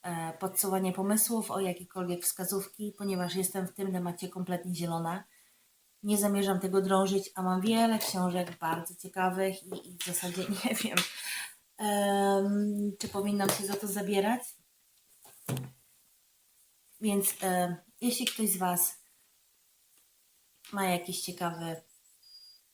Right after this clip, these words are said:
pomysł w tym temacie, to będę bardzo, bardzo wdzięczna.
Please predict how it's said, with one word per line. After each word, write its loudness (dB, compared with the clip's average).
pomysł 0
w -20
tym -2
temacie, 0
to -2
będę -2
bardzo, 2
bardzo 0
wdzięczna. -6